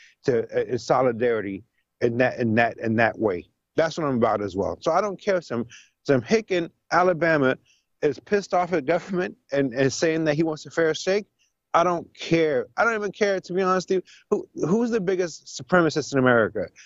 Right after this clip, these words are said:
Is it some marginalized fringe white person in Alabama, or the, the people that govern us without our consent? Yeah, people really need to reassess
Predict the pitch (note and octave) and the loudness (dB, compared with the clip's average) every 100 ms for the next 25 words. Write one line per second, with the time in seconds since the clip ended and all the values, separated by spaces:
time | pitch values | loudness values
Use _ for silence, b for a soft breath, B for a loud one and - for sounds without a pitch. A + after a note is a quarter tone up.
0 | b b E3+ G3+ - G#3+ F#3+ F#3+ _ _ | b b -2 -2 0 0 0 -2 _ _
1 | - D3 G3 G3+ G3 F#3 F3+ - F#3 F#3+ | -2 2 2 0 0 0 0 -2 -2 0
2 | F3 - B2 E3 E3 F#3+ F3+ F3 D3+ D3 | -2 -4 -2 -2 0 -4 -2 0 0 2
3 | D#3+ D3 G3+ A3+ C#4+ D4 _ _ _ - | 0 0 0 0 -4 -12 _ _ _ -2
4 | F3 E3+ D#3 C3 C#3+ C3+ F#3+ D#3+ D#3+ C3+ | 0 2 0 0 -4 -4 -4 -2 0 0
5 | G#2+ D3+ C#3 B2+ A#2+ C3+ C3 A#2+ A2 A#2+ | 0 -2 0 -4 -2 0 2 2 -2 -6
6 | - C#3 A2 _ _ _ _ F3+ F3+ D#3+ | -4 -4 -4 _ _ _ _ -2 -2 -2
7 | E3 A#3+ D#4+ G#3+ E3 F#3 F3+ E3+ E3 A#2 | -4 -2 0 0 0 0 -2 -2 -2 -2
8 | B2+ D#3 D3 - D3 C3+ - | 0 0 -2 -2 -2 -2 -4